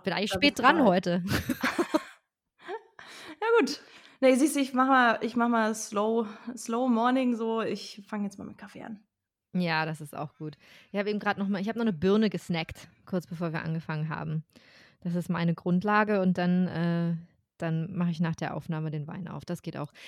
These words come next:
Speaker 1: Weißt ich, was ich wirklich vermisse hier übrigens,
Speaker 2: Mhm.
Speaker 1: weil's jetzt bei uns, bei uns ist ja jetzt Herbst, ähm, und es wird kühler und, also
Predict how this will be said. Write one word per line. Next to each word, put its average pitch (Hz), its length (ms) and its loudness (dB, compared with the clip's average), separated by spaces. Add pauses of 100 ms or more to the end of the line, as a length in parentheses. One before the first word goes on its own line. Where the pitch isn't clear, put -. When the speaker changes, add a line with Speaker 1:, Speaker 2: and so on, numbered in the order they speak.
(100)
Speaker 1:
Weißt 196 180 0
ich, 220 100 -6
was 233 180 2
ich - 120 -18
wirklich 254 300 0
vermisse 220 400 2
hier 190 320 -4
übrigens, 185 720 -4 (120)
Speaker 2:
Mhm. 190 320 -2
Speaker 1:
weil's 190 140 2
jetzt 196 180 0
bei 190 100 2
uns, 226 260 4
bei 185 100 6
uns 214 140 2
ist 208 120 0
ja 190 80 2
jetzt 175 220 -2
Herbst, 208 500 0
ähm, 196 440 2 (800)
und 180 80 -4
es 175 160 -6
wird 180 140 -10
kühler 226 720 0
und, 185 260 0
also 156 280 -6